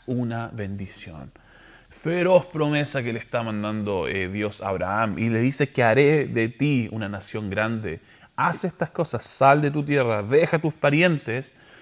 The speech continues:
y vete a la tierra que te mostraré. <clears throat> ¿Y qué hace Abraham?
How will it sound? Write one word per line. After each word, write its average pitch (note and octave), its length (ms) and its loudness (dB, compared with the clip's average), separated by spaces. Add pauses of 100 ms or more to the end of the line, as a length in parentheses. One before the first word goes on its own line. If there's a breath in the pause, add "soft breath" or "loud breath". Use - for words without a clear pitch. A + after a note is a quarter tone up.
(160 loud breath)
y B2 140 -4
vete B2 320 0
a - 20 2
la A#2+ 120 0
tierra B2+ 280 0
que B2 80 -2
te B2+ 140 0
mostraré. C#3+ 640 4 (800 soft breath)
<clears throat> G#3 920 8
¿Y B2+ 120 -2
qué D#3+ 140 -2
hace E3+ 600 -2
Abraham? B2+ 460 0